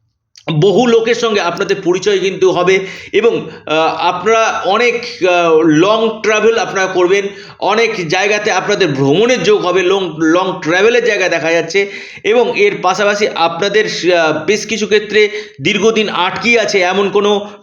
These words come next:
টাকা আপনাদের রিকভারি হওয়ার সম্ভাবনা কিন্তু রয়েছে। কী উপায় করবেন? তার আগে আমি বলি, যারা আমার সাথে পরামর্শ করতে চাইছেন, আপনি কন্যা রাশির মানুষ, "কৌশিক দা, আমার ব্যক্তিগত জন্মছক কেমন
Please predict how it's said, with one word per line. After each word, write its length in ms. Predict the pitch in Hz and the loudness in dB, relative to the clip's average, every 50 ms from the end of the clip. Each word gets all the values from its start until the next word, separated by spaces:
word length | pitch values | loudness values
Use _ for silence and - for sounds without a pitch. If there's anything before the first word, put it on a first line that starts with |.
| _ _ _ _ - | _ _ _ _ -4
টাকা 320 | - 202 202 202 202 214 170 139 - - - | -2 0 0 0 2 2 2 2 0 -2 -2
আপনাদের 760 | - 156 160 156 160 175 170 202 226 269 - - - 147 156 | 0 0 0 0 0 0 2 2 2 0 0 -2 -2 0 0
রিকভারি 540 | 180 214 175 156 - 214 214 190 214 196 175 | 0 -2 -4 -2 0 0 0 2 2 0 0
হওয়ার 320 | 151 156 156 175 208 233 - - - - - - | 0 0 2 2 2 0 0 -2 -6 -8 -10 -12
সম্ভাবনা 680 | - - - - 208 214 214 202 190 180 185 175 165 | -10 -8 -6 -4 -2 -2 0 2 2 2 2 0 0
কিন্তু 580 | 156 151 160 156 160 247 311 339 - - - - - | -2 -2 -2 0 2 2 0 0 -2 -8 -10 -2 0
রয়েছে। 480 | 143 147 147 135 135 - - 107 78 - - _ _ - - - - _ _ _ _ _ _ - | 2 4 4 2 0 -2 -6 -6 -6 -6 -12 _ _ -20 -20 -20 -20 _ _ _ _ _ _ -2
কী 160 | 269 277 277 | 0 2 2
উপায় 260 | 269 220 262 262 247 247 | 2 2 2 0 2 2
করবেন? 340 | 254 240 233 214 240 262 349 - - - - - _ - - | 2 2 2 2 2 0 -2 -2 -8 -12 -16 -20 _ -6 -4
তার 140 | 180 202 208 | -2 0 0
আগে 220 | 208 214 226 254 | 0 0 0 0
আমি 160 | 240 240 247 | 0 0 0
বলি, 180 | 233 254 269 262 | 0 2 0 2
যারা 200 | 180 208 202 214 | 0 0 0 0
আমার 320 | - - 175 196 220 226 | 0 0 0 0 0 0
সাথে 260 | 220 - 233 - 240 | 0 -2 -2 0 0
পরামর্শ 720 | 226 233 - - - - 165 190 214 220 233 233 226 - | -2 -2 -4 -10 -4 -2 0 0 2 2 2 0 2 0
করতে 280 | 226 220 226 - - 208 | 2 2 2 4 4 4
চাইছেন, 400 | 208 208 202 202 214 226 226 - | 4 2 2 2 2 0 2 2
আপনি 280 | - 170 170 180 214 208 | 0 -4 -2 -2 -4 -4
কন্যা 260 | 214 208 202 202 208 | -4 -4 -2 0 0
রাশির 260 | 202 196 196 208 202 | 0 0 0 0 0
মানুষ, 280 | 190 196 208 226 233 233 - - - - - | 0 2 0 0 0 -2 -8 -16 -16 -6 0
"কৌশিক 260 | 208 226 220 - 226 | 0 0 2 0 -2
দা, 80 | 202 233 | -2 -2
আমার 400 | - - 165 180 208 247 277 269 | -2 0 0 0 0 0 0 2
ব্যক্তিগত 560 | 269 269 269 - 233 214 233 226 220 196 170 151 | 0 0 0 0 0 0 2 2 2 -2 0 0
জন্মছক 440 | 180 185 196 202 196 196 196 185 190 | 0 0 0 0 -2 -2 -2 -4 -2
কেমন 480 | 175 175 175 180 185 180 170 - - | -2 -2 0 0 -2 -2 -4 -8 -10